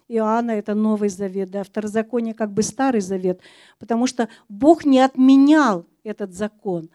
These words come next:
Когда пришёл Иисус, Он его дополнил. Он всё равно, э, к евреям там написано, что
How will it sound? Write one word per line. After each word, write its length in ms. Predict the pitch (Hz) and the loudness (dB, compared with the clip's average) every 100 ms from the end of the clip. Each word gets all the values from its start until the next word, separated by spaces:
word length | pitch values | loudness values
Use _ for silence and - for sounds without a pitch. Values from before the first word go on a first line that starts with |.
| _ _ | _ _
Когда 280 | - 226 254 | -8 0 0
пришёл 400 | 262 277 - 277 | 0 -4 -2 -2
Иисус, 320 | 269 - 359 | -2 0 0
Он 140 | 285 269 | 0 -2
его 200 | 262 269 | -2 -2
дополнил. 840 | 233 277 _ 359 349 254 190 170 _ _ - | -2 -4 _ 2 4 4 -2 -4 _ _ -10
Он 120 | 226 | -8
всё 160 | - | -2
равно, 440 | 269 277 311 302 190 _ _ | 0 4 6 6 4 _ _
э, 360 | - 214 214 214 _ | -8 -6 -6 -10 _
к 80 | - | -10
евреям 480 | 226 233 240 311 294 | -6 -2 2 4 2
там 200 | 262 254 | 0 0
написано, 640 | 254 254 330 - 233 202 | 0 4 2 4 -2 -4
что 300 | 196 - 214 | -6 -4 -4